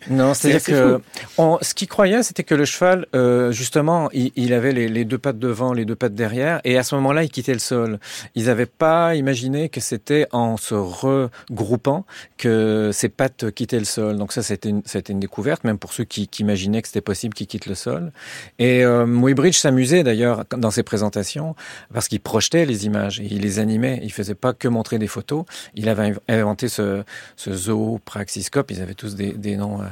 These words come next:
Speaker 1: à coucher dehors. <clears throat> Et, euh, il avait redessiné les chevaux sur des plaques de verre qu'il faisait tourner. Donc il était premier, le premier à projeter des petits films quand même. Quand on y pense, c'est quinze ans avant les Frères Lumière. Et, euh, et il a fait des entrées payantes. Et il,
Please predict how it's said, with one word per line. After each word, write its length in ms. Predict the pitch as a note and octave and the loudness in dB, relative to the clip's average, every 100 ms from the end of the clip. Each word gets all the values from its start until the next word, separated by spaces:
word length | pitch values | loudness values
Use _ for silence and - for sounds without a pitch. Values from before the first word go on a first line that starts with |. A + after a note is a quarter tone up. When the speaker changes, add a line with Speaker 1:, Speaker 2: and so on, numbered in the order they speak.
| - - - - - | -14 -20 -18 -20 -4
Speaker 1:
à 100 | B2+ | -2
coucher 260 | A2+ G#2 G#2 | -2 -2 2
dehors. 320 | G#2 B2 D#3 - | 2 2 0 2
<clears throat> 160 | D3+ - | 2 2
Et, 400 | C#3 C#3 C3 B2 | 4 6 6 6
euh, 460 | A#2 A2+ A2+ A2+ A#2 | 6 6 4 2 2
il 160 | B2 A2+ | 2 4
avait 180 | A2 | 4
redessiné 640 | G#2 D3 C#3+ C3 B2+ C3+ D3 | 4 2 2 0 2 2 4
les 100 | C3 | 2
chevaux 340 | B2 G#2+ D3 | 2 2 2
sur 140 | C3+ | 0
des 80 | G#2+ | -2
plaques 200 | - A#2+ | 0 -2
de 80 | G#2+ | 0
verre 160 | C3 - | -2 -2
qu'il 120 | A2 | -4
faisait 120 | A#2 | -4
tourner. 280 | - G2+ G#2 | -2 -2 0
Donc 200 | G2+ G2+ | -2 -2
il 60 | G#2 | -4
était 180 | G#2 | -4
premier, 360 | A#2 D3 E3 G#3 | -4 -2 -2 -2
le 140 | C3 A#2 | -2 -4
premier 320 | - D3 A3 | -2 -2 -4
à 80 | C#3+ | -6
projeter 380 | - G#2+ - B2 | -6 -6 -4 -4
des 120 | A2 | -4
petits 160 | - | -6
films 220 | G2 G3 E3+ | -8 -6 -4
quand 160 | G#2+ | -4
même. 180 | G#2 G2+ | -2 -4
Quand 200 | G2+ - | -8 -6
on 80 | A#2+ | -6
y 100 | G2 | -4
pense, 220 | - E3+ | -6 -6
c'est 120 | - | -8
quinze 280 | - A#2 A2 | -4 -4 -2
ans 120 | C3 | -4
avant 220 | G#2 G2 | -4 -4
les 100 | G#2 | -6
Frères 200 | F#2+ G2+ | -4 -4
Lumière. 440 | G2+ G#2 C3 G3 E3+ - - - - - | -4 -4 -4 -6 -12 -16 -16 -14 -14 -4
Et, 240 | A#2+ C3+ C3 | 2 4 6
euh, 300 | A#2 A2 A2+ | 4 2 2
et 60 | A2+ | 2
il 140 | A2 | 0
a 40 | G#2+ | 0
fait 120 | C3+ | 0
des 160 | A#2+ | 0
entrées 200 | G#2+ - | -2 -4
payantes. 460 | - F#2 B2+ - - - - - - - | -4 -2 -2 -2 -6 -14 -12 -12 -14 -2
Et 300 | C3+ C3+ C#3 | 4 6 6
il, 200 | C#3 C3 | 4 2